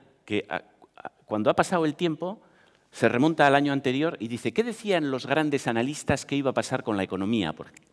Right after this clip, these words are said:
por ejemplo, ¿no? A ver si esto ves. Y entonces aquí veis, pues, cómo las, los expertos de economía, de Repsol, de la O C D E, de Bankia, de,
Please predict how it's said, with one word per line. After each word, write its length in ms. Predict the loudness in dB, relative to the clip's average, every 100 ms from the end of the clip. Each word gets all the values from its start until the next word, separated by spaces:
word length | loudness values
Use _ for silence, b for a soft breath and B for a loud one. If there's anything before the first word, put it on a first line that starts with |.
| _ _ _ -20
por 140 | -8 -6
ejemplo, 380 | -2 -2 -2 -8
¿no? 160 | -8 b b b b -14
A 80 |
ver 100 | -14
si 100 | -12
esto 220 | -14 -12 -8
ves. 220 | -8 -10 B B B B 0
Y 80 | 2
entonces 200 | 4 2
aquí 140 | 4
veis, 320 | 2 2 -2 -10
pues, 160 | -12
cómo 380 | -4 0 0 -2 -8 -6
las, 440 | -2 -2 -4 -16 -20 _
los 220 | -12 -10
expertos 460 | -14 0 2 2 -4
de 60 | -4
economía, 460 | -4 -4 -2 -2
de 100 | -2
Repsol, 580 | -4 -10 -8 -4 -4 -4
de 80 | -2
la 120 | -2
O 60 | -2
C 140 | -6
D 440 | -6 -4 -2 0
E, 40 | -2
de 120 | -2
Bankia, 520 | 0 0 -2 -4 -4
de, 320 | -4 -6 -8